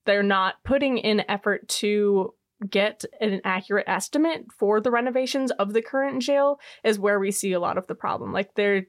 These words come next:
there's no effort to really get a real number. And they say that will just delay the track of building a new jail if they spend time and money and getting an estimate for the current jail and what it would take to renovate it. But we're asking that they do that so we can see, you know, what really needs to be done to make that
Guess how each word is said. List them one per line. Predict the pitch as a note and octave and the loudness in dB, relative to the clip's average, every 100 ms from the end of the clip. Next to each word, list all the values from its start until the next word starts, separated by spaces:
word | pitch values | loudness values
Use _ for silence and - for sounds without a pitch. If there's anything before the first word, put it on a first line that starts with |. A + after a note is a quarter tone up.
| _ | _
there's | G#3+ G3 | 0 2
no | A3+ A#3 | 2 2
effort | G#3 G#3 G#3 G3 | 0 0 -4 -2
to | - G3+ | -4 -2
really | F#3+ F#3+ G3 | 0 0 2
get | F#3+ F3+ | 0 0
a | F#3+ | -2
real | F#3+ G3 | 0 0
number. | G3+ F#3+ F3+ | 0 2 0
And | F3 | 0
they | F#3 | -2
say | G3+ | -2
that | F#3 E3+ | -2 -2
will | G3 | -2
just | F#3+ F#3 | -2 -2
delay | F#3+ F#3 F3+ F3+ | 0 0 2 0
the | F3+ | -2
track | - F#3 F3+ | -2 -2 0
of | G3 | -2
building | F#3 F#3 F#3+ | -2 0 -2
a | |
new | F3 F3+ | -2 -2
jail | F#3+ F#3 F3 | 0 0 -2
if | - | -4
they | - | -6
spend | - F3 F3+ | -4 -4 -2
time | - F#3+ | -4 -2
and | F#3 | -2
money | F#3+ F#3+ E3+ - | 0 -2 -4 -6
and | F3 | -8
getting | F#3 F#3 F#3+ | -4 -4 -2
an | F#3+ | -2
estimate | G#3 - F#3+ F#3+ - | -4 -6 -6 -6 -4
for | F#3 | -4
the | F3+ | -4
current | F#3 F3+ F3+ F#3+ | -4 -4 -2 -2
jail | F3+ E3+ E3+ | -2 0 -2
and | F3 | -4
what | E3+ | -2
it | F3 | -2
would | F3+ | -4
take | - G3 G3 | -2 -2 -2
to | G#3 | -6
renovate | F#3+ F3+ F3+ - | -4 -2 -4 -6
it. | - - - - - | -10 -14 -20 -12 -2
But | |
we're | G3 F#3 | 2 4
asking | F#3 - F#3+ | 2 -2 -4
that | F3+ F3 - _ _ _ | -2 -2 -4 _ _ _
they | F3 | -2
do | F#3 A#3 | 2 4
that | A3 F3+ - | 4 2 -2
so | - G3+ | -2 0
we | F#3+ | 0
can | F#3+ F3+ | -2 -6
see, | - - B3+ G3+ F3+ F#3 _ _ _ _ _ _ _ | -4 -2 0 0 -2 -4 _ _ _ _ _ _ _
you | G#3+ | 0
know, | D#3 B2 G3+ | 0 -2 -4
what | - G#3+ G#3+ - | -2 0 0 -2
really | A3 A3 A#3+ | 2 4 4
needs | G#3 G3+ F#3+ | 4 2 0
to | G#3+ | -2
be | F#3 | 0
done | F3 E3 F#3+ G3 | 0 -2 -2 -2
to | F#3+ | -2
make | E3 E3 | -2 -2
that | - A2+ | -2 -2